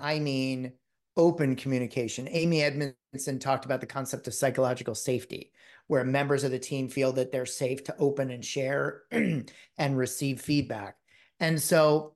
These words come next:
when I talk about communications, one of the things that I, that I c-, co-create with practices is what's called an alliance. And the alliance is a facilitated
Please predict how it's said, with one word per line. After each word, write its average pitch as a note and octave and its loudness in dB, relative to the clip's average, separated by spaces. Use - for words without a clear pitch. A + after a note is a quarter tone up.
when E3 2
I F#3+ 4
talk A3 2
about F3 2
communications, D#3+ 0
one E3 -4
of F3+ 0
the E3 -2
things D3 -6
that D3 -6
I, C#3 0
that C3+ -2
I C3 -2
c-, - -12
co-create E3 2
with D3 -6
practices C#3+ -4
is C3 0
what's D#3 2
called E3 4
an D3 2
alliance. B2+ 0
And D#3 2
the D#3+ 6
alliance F3 4
is C#3 -4
a C#3 2
facilitated F#3 0